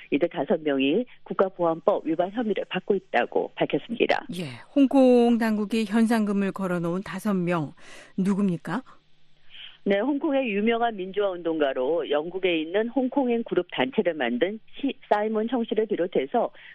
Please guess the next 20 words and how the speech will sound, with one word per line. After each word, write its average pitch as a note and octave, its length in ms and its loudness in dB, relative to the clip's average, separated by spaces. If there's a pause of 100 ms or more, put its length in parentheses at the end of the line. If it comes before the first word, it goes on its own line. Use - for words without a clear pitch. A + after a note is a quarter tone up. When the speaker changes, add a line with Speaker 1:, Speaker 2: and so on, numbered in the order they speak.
(100)
Speaker 1:
프랜시스 C#4+ 500 0 (120)
후이, G#3+ 300 2 (300)
조이 B3 440 2
시우, D3+ 300 0 (220)
포카치, G#3+ 720 0 (180)
초이 C4 320 0
밍다 E3 320 2 (120)
씨입니다. A#2+ 420 0 (380)
이들은 B3+ 380 0
홍콩 C4+ 320 -2
정부가 G#3+ 600 -2
이천이십 G#3+ 580 -2
년 F3+ 380 2 (200)
논란 F3 340 0
많은 F#3+ 340 -2
국가보안법을 G3 1120 -2
도입한 F#3 440 0
이래 F3 340 0 (340)
대규모 G3 500 0
시위와 G3 480 2